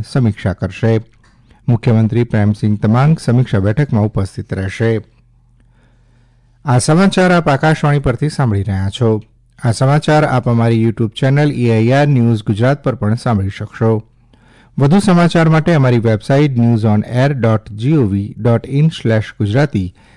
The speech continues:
અને અમારા એક્સ હેન્ડલ એ આઈ આર ન્યૂઝ અંડરસ્કોર એ બી એ ડી ને ફોલો કરશો.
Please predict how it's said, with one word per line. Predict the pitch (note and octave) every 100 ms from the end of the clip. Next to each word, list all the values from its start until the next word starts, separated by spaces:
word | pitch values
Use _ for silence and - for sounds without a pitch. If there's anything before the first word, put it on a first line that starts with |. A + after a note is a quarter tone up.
| _
અને | A#2+ A#2+
અમારા | A2+ A2+ A2+
એક્સ | G#2+ G2+ C#3
હેન્ડલ | C#3+ C#3 C#3+ C3+ - - -
એ | D3+ F3
આઈ | E3+
આર | E3+ E3+
ન્યૂઝ | D3+ C3+ A#2+
અંડરસ્કોર | A2 G#2+ - D3+ D#3 -
એ | B2+
બી | A#2+
એ | A#2
ડી | A#2 D#3+
ને | G#2+ G#2 - -
ફોલો | A#2+ G2+
કરશો. | - G2 G2 A2+ A2+ G#2+